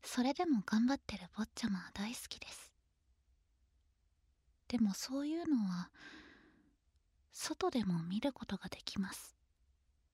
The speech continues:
だから家の中では、本当の坊ちゃまを見せてください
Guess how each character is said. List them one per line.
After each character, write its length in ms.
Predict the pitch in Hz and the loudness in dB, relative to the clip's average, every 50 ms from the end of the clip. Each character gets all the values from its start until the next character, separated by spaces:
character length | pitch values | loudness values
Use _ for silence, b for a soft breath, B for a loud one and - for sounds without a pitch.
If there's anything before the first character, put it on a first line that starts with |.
| _ _ _ _ _ _ _ _ _ _ _ _ _ _ _ _ _ _ _ _ _ _ _ _ _ _ _ - | _ _ _ _ _ _ _ _ _ _ _ _ _ _ _ _ _ _ _ _ _ _ _ _ _ _ _ -6
だ 100 | - 220 | -6 -6
か 160 | - - 202 | -4 -4 -4
ら 140 | 185 185 180 | -2 0 0
家 240 | 180 175 180 196 208 | 0 0 0 0 2
の 140 | 220 226 226 | 4 4 4
中 260 | 233 247 247 - 247 | 4 2 0 -2 -6
で 140 | - 208 190 | -4 -4 -4
は、 300 | 180 175 175 175 - - _ b b b b b b b b b b b b _ _ _ _ _ _ _ _ _ _ _ _ _ _ _ _ _ _ _ _ | -2 -2 -4 -6 -6 -10 _ b b b b b b b b b b b b _ _ _ _ _ _ _ _ _ _ _ _ _ _ _ _ _ _ _ _
本 320 | - - - 262 254 254 - _ | -2 4 6 6 6 6 4 _
当 240 | - 277 269 269 262 | 0 2 4 6 6
の 180 | 254 262 262 247 | 8 8 8 6
坊 180 | - 262 262 - _ - | 4 0 -2 -4 _ -6
ち 100 | - - | 0 2
ゃ 40 | 220 190 | 2 2
ま 260 | 180 175 170 165 170 | 2 -2 -4 -4 -4
を 40 | 170 | -2
見 120 | 175 196 | -2 -2
せ 160 | - - 220 | -2 -2 -4
て 140 | - - - | -4 -6 -8
く 100 | - - | -14 -14
だ 120 | - - - | -14 -12 -12
さ 200 | - - - 202 | -10 -6 -6 -6
い 60 | 190 | -6